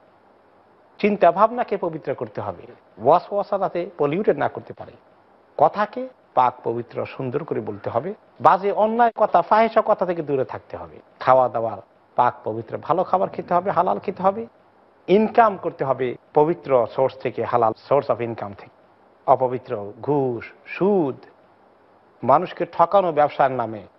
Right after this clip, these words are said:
টাকা পয়সা নিয়ে উধাও হয়ে যাওয়া, আরেকজনের সম্পত্তি আত্মসাৎ করা, এই সমস্ত নাপাক অপবিত্র পয়সা কড়ি থেকে আমাদেরকে, রিজিক থেকে, ইনকাম থেকে আমাদেরকে পবিত্র করতে হবে। তাহলে আল্লাহ তাআলা আমাদের ইবাদতগুলো কবুল করবেন,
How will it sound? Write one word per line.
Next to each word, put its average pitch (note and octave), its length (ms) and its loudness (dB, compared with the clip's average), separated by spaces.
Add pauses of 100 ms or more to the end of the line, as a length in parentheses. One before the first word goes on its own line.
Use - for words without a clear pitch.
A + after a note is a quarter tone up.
(340)
টাকা D3 240 4
পয়সা D3+ 240 2
নিয়ে D#3 140 -2
উধাও C#3+ 340 4
হয়ে G#3 240 2
যাওয়া, F3 300 4 (920)
আরেকজনের B2+ 360 0
সম্পত্তি C3+ 420 -4
আত্মসাৎ A#2+ 580 -6
করা, G2 240 -6 (480)
এই E3 140 2
সমস্ত E3+ 320 -2
নাপাক C#3+ 680 2 (760)
অপবিত্র G#3+ 680 2 (140)
পয়সা F3+ 300 2
কড়ি F3 240 -2
থেকে - 240 -2
আমাদেরকে, C#3 500 -2 (340)
রিজিক C#3+ 340 0
থেকে, D#3 200 -4
ইনকাম F3 480 2
থেকে D#3 200 -10
আমাদেরকে B2+ 380 -6
পবিত্র A#2+ 340 -8
করতে F#2+ 260 -12
হবে। F2+ 180 -12 (640)
তাহলে G3 280 4
আল্লাহ E3+ 260 2
তাআলা D3 200 0
আমাদের C3 280 -4
ইবাদতগুলো C3 560 -2
কবুল E3+ 220 -6
করবেন, A3 400 0